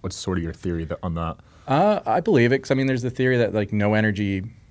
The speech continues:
Speaker 2: basically all energy is created and it never goes away. So it's
Speaker 1: Mm.
Speaker 2: here. So, like, our consciousness has to do something. It's not, you know, I think our physical body dies, it, you know,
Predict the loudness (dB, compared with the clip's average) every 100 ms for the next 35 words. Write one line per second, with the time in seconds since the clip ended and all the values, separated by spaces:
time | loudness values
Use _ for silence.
0 | -2 -2 0 -2 2 4 4 2 -2 -6
1 | -6 -2 0 0 0 -2 -4 -6 -4 -2
2 | -2 -2 -4 -4 -8 -8 -8 -4 -2 -2
3 | -2 -2 -2 -4 -4 -6 -6 -12 -20 -20
4 | -20 _ -4 -2 0 0 0 -4 -4 -4
5 | -6 -4 0 0 -2 -6 -6 -8 -8 -8
6 | -10 -12 -12 -12 -8 -6 -6 -10 -20 -20
7 | -20 -20 -8 0 0 2 2 2 0 -2
8 | 0 0 2 2 0 -2 -2 -2 -2 -6
9 | -8 -12 -14 -8 -6 -6 -8